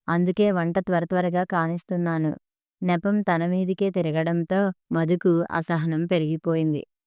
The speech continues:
"అర్థమైంది నీ ప్రలాపన. నీ ఆఫీస్ కాగితాలు కూడా వ్రాస్తున్నాను సుమా అని నాకు జ్ఞాపకం చేస్తున్నావా?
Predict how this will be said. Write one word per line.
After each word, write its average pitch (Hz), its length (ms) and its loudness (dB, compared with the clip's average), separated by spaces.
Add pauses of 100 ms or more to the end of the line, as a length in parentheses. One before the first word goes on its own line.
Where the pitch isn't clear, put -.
(260)
"అర్థమైంది 170 800 2
నీ 180 200 2
ప్రలాపన. 165 720 0 (580)
నీ 180 160 2
ఆఫీస్ 175 420 0
కాగితాలు 180 500 0
కూడా 175 360 2
వ్రాస్తున్నాను 180 720 0
సుమా 180 560 -2 (260)
అని 180 180 2
నాకు 180 320 0
జ్ఞాపకం 170 540 0
చేస్తున్నావా? 170 840 -2